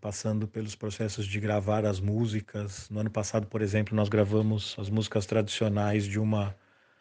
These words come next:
de uma aldeia guarani aqui da cidade de Cananéia. Nós já gravamos músicas de, do fandango caiçara, que é um patrimônio cultural brasileiro reconhecido pelo governo federal, pelo extinto Ministério da Cultura.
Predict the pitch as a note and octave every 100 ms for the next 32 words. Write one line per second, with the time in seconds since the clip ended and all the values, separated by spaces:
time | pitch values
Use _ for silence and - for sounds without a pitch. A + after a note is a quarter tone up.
0 | _ _ G#2 A2 A2 G2+ A2 A2 A2+ A2
1 | G#2+ A2 G#2+ - G#2+ G2+ A2 G#2 G2+ -
2 | G#2+ G2+ G#2 A#2 A#2+ A#2 A2+ A2 G#2 G#2+
3 | A2 G#2+ G#2+ G#2+ F#2+ G2+ G#2+ G2+ - A2
4 | G2+ G2+ G#2 G2 F#2+ _ - G#2+ A2+ G#2+
5 | G#2+ G#2+ - A2 G2+ - A#2+ B2 A2+ -
6 | A2+ A2 G#2+ G2 - _ _ _ - A2
7 | A#2+ A2+ A2 G#2 A2 A2+ A2 A2 G#2+ G#2+
8 | G#2 G#2+ G#2+ G2+ G#2 G#2+ G#2 G2 - A#2
9 | A2+ G#2 A2 G2+ G#2 G#2+ G#2 G2+ G#2 G#2+
10 | G#2 A2+ A#2 - _ _ _ _ _ A2+
11 | A2+ A2 - A#2+ A#2+ A2+ A2 G2+ A#2 G#2+
12 | G#2 - G#2 - A#2 A#2+